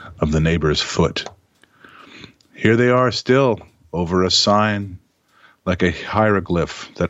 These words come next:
arrived to them. Nona bends down. Frosia, with a lively little leg, beats her other lively little leg, hanging over the pebbles in the driveway. What do they see there?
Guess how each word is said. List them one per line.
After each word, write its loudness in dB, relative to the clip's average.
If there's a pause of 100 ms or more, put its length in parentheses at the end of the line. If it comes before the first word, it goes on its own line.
arrived 0
to 2
them. -4 (920)
Nona 2
bends 0
down. 0 (180)
Frosia, 0
with -2 (180)
a 2
lively 2
little 0
leg, -2
beats 0 (100)
her 0
other 2
lively 0
little -2
leg, 0 (680)
hanging 2
over 0
the 0
pebbles -2 (240)
in -2
the 0
driveway. -2 (1120)
What -4
do 2
they 2
see 0
there? -6